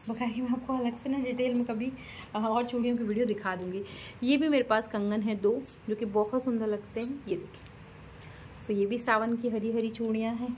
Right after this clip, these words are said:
बड़ा ही प्यारा लगता है सावन में ये color। <laughs> और उसके बाद ये भी मेरे पास कंगन है, जो कि बहुत सुंदर है, ये देखिए,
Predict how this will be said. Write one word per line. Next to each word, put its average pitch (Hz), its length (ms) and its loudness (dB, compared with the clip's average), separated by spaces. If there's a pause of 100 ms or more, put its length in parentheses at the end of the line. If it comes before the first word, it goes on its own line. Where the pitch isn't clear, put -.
(100)
बड़ा 233 160 0
ही 269 100 0
प्यारा 247 240 4
लगता 254 260 -2
है 285 60 -4
सावन 240 360 -2
में 254 100 0
ये 247 80 0
color। 285 460 8 (1400)
<laughs> - 0 -
और 254 140 2
उसके 277 320 -4
बाद 254 280 2
ये 262 160 2
भी 285 100 0
मेरे 247 160 4
पास 214 220 0
कंगन 208 360 0
है, 214 80 0
जो 208 100 -2
कि 202 180 -8
बहुत 240 380 -2
सुंदर 180 380 -6
है, 175 100 -2
ये 170 80 -4
देखिए, - 240 -10